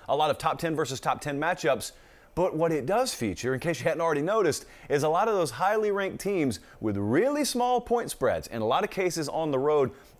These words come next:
I think disaster's coming this weekend. I'm just gonna put it to you like that. Absolute and utter chaos probably on deck for Saturday, and we will predict it as best we know how around here. The coaching carousel.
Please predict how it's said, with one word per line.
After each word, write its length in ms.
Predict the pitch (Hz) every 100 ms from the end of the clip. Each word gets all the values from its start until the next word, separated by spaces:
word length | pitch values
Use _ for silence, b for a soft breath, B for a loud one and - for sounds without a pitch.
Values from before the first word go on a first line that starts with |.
| -
I 100 | 156
think 240 | - 135
disaster's 600 | 113 92 101 95 - 101
coming 280 | - 110 101
this 160 | 101 -
weekend. 320 | 110 101 113
I'm 80 | 120
just 160 | 120
gonna 140 | - 110
put 180 | - 110
it 100 | -
to 100 | 107
you 100 | 104
like 220 | 101 -
that. 180 | 92 - B B -
Absolute 760 | 147 175 160 - 185 160 160 - -
and 200 | 123 113 -
utter 240 | 151 160
chaos 540 | - - 143 117 82 -
probably 460 | - 147 131 127
on 160 | 120 107
deck 200 | 117 95
for 80 | 101
Saturday, 520 | - 113 110 117 110 B B B
and 240 | 104 113 110
we 100 | 143
will 160 | 139
predict 380 | 127 131 135 151
it 100 | 151
as 260 | - 107 95
best 400 | 92 135 143 -
we 120 | 156
know 200 | 156 151
how 240 | 143 143 113
around 260 | 107 101
here. 240 | 98 98 - B B B
The 100 | 101
coaching 440 | - 196 214 196
carousel. 680 | - 127 101 - 104 76